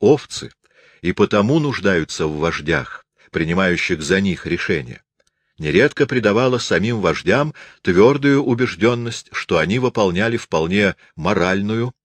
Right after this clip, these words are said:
хотя подчас и весьма трагичную, обязанность, брали на себя руководство и снимали с других груз ответственности и свободы, давая людям то,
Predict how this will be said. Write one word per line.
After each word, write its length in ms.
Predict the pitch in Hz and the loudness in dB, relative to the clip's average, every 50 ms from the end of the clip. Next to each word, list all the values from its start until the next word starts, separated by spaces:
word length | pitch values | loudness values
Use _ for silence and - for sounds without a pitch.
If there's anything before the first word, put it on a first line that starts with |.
| _ _ _ _ _ _ _ _ _ | _ _ _ _ _ _ _ _ _
хотя 360 | - - 73 - 92 98 117 | -6 -6 -4 -2 0 0 0
подчас 540 | - 135 123 - - - 101 107 113 - - | 2 0 -2 -2 -2 0 0 0 0 -2 -2
и 40 | 110 | -4
весьма 400 | 101 92 - - 82 87 104 107 | -4 -4 -4 -4 -2 -2 -2 -2
трагичную, 840 | - - 101 107 95 85 95 101 - - - 113 110 107 113 113 - - - - | -2 0 0 0 0 0 0 -2 -2 -2 -6 -6 -4 -4 -6 -6 -8 -14 -16 -6
обязанность, 840 | - 92 85 90 110 104 85 71 73 65 58 60 - - - _ _ _ _ _ - - - | -4 -2 0 0 0 0 -2 -4 -8 -10 -10 -12 -16 -18 -20 _ _ _ _ _ -20 -20 -14
брали 500 | - - 90 87 98 113 127 139 139 143 | -4 0 0 2 4 2 2 2 2 0
на 140 | 139 143 135 | 0 0 -2
себя 480 | - - 139 135 127 123 104 85 - - _ - - | -2 0 0 2 2 2 2 0 -2 -4 _ -20 -10
руководство 880 | - 82 80 76 - 78 71 67 82 113 127 - - - 147 156 160 143 | -6 -4 -4 -4 -4 -6 -4 -2 0 0 -2 -2 -6 -4 -2 0 0 -2
и 220 | - _ 98 95 | -2 _ -6 -6
снимали 500 | - - - 92 92 98 101 95 90 87 | -4 -4 -4 -2 0 0 0 2 0 0
с 80 | 80 71 | -2 -2
других 480 | 73 82 87 82 73 87 90 82 - - | -4 -4 -4 -4 -2 -4 -6 -6 -6 -10
груз 480 | - - - 87 90 87 78 - - - - | -12 -6 -4 -2 -2 -2 -2 -6 -10 -12 -10
ответственности 1000 | 82 82 - - 80 82 80 - - - - 76 69 67 65 65 - - - 71 | -10 -10 -8 -4 -2 -2 0 -2 -4 -8 -12 -12 -12 -12 -10 -12 -12 -12 -12 -12
и 80 | 65 | -12
свободы, 640 | 62 - - - 71 67 62 - 110 151 147 170 170 - - - - - _ _ | -10 -12 -10 -8 -10 -4 2 4 4 4 4 2 -2 -4 -8 -20 -20 -20 _ _
давая 440 | - 78 80 80 90 87 80 80 78 | -4 -2 0 2 2 2 2 0 0
людям 340 | 73 78 73 65 67 64 58 - _ | -2 -4 -6 -6 -8 -10 -12 -10 _
то, 300 | - 92 107 147 165 | 0 2 2 2 2